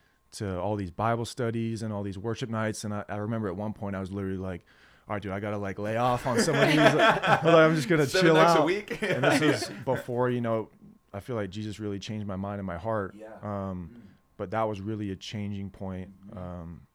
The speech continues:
Speaker 1: in the direction of my life was at that time. So
Speaker 2: Yeah.
Speaker 1: I'm forever thankful
Speaker 2: Yeah.
Speaker 1: for that time. And, uh, God's just done so much in my life
Speaker 2: Yeah.
Speaker 1: with the support of my
Speaker 2: Yeah.
Speaker 1: siblings and my, and my parents
Speaker 2: Yeah.
Speaker 1: too.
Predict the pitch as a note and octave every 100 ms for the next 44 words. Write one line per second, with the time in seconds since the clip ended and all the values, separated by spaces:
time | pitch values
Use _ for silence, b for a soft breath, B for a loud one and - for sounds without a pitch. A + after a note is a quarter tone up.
0 | _ G2 F#2 E2 F#2 F#2+ - G2 F2+ F2+
1 | D#2+ F#2 F2 F2 F#2+ F2+ D#2 - F#2 F2+
2 | F2 G2 F2 - - G#2 F#2 - _ _
3 | - A#2+ A2+ A#2 A#2 G#2+ G2 A2+ G#2 A2
4 | G#2+ F#2+ _ B B G2 F#2 - G2 F#2+
5 | - G#2 G2+ G2+ F#2+ F2 F#2+ - F2 E2+
6 | F#2 G2 F#2+ - F#2+ F2+ - F#2 F2+ F#2
7 | F2+ E2+ E2+ F2 - _ - b b -
8 | F#2+ F#2 G2 - F#2+ F2+ F2 F2 F#2 F#2+
9 | F2+ E2+ E2+ - G#2 G2+ E2+ - G2 E2
10 | - F2 E2 - G2+ F#2